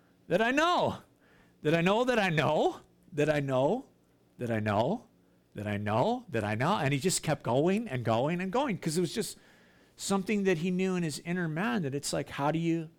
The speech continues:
how do you describe? And yet the Spirit confirms, it bears witness. The Holy Spirit bears witness to our spirit that we are saved.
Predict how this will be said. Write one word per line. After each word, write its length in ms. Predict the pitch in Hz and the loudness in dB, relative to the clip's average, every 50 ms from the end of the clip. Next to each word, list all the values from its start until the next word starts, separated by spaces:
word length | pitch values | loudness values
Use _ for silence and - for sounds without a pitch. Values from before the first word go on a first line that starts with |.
| _ _ _ _ _ _ _ _ | _ _ _ _ _ _ _ _
how 180 | - - 180 196 | -4 0 0 0
do 80 | 208 | 2
you 140 | 214 220 220 | 0 -2 0
describe? 680 | 208 214 - - - - 190 190 214 233 220 156 127 | -2 -2 -2 -2 -4 -4 -4 -2 -2 -2 -2 -4 -4
And 120 | 131 127 139 | -6 -6 -2
yet 220 | 147 151 151 151 | -2 -2 -2 -2
the 80 | - 147 | -4 -4
Spirit 800 | - - - - - - 233 247 269 247 175 123 113 110 131 - - _ _ _ _ _ _ _ _ _ _ _ _ | -2 0 -2 -2 -4 -4 -4 -2 0 0 0 -2 -4 -8 -12 -18 -20 _ _ _ _ _ _ _ _ _ _ _ _
confirms, 600 | - - 175 156 - - 208 226 254 262 233 - | -4 -2 -2 -2 -2 -2 -2 0 0 0 -2 -4
it 220 | 175 143 - - _ | -6 -8 -8 -2 _
bears 260 | 214 214 220 185 - | 0 0 2 0 -2
witness. 1080 | 170 156 160 165 226 269 277 277 - _ 175 139 120 110 104 - - - - - - - _ _ _ _ _ _ _ _ _ | -6 -4 -2 0 0 0 0 -2 -10 _ -6 -4 -4 -4 -4 -4 -4 -6 -6 -8 -12 -18 _ _ _ _ _ _ _ _ _
The 80 | - 147 | -2 2
Holy 180 | 175 208 214 | 2 2 2
Spirit 340 | 196 - - - 247 233 175 | 0 -2 -2 -2 -2 -2 0
bears 240 | - 226 208 170 - | 0 0 0 0 -2
witness 480 | 175 196 240 254 - 180 160 151 - - | 0 0 0 0 0 -6 -8 -6 -6 -4
to 140 | - 185 175 | -2 0 2
our 140 | 175 196 220 | 2 2 0
spirit 640 | 214 - - - 135 127 135 131 131 131 120 127 - _ _ _ - - - - _ _ _ _ | -2 -6 -6 -4 -2 0 0 0 -2 -4 -6 -8 -14 _ _ _ -20 -20 -20 -20 _ _ _ _
that 100 | 156 156 | -4 -2
we 160 | 143 139 156 | 0 0 0
are 80 | 160 165 | 2 0
saved. 600 | 160 - - 208 240 226 - - - - - - | 0 -2 -2 -2 -4 -4 -6 -8 -12 -18 -20 -20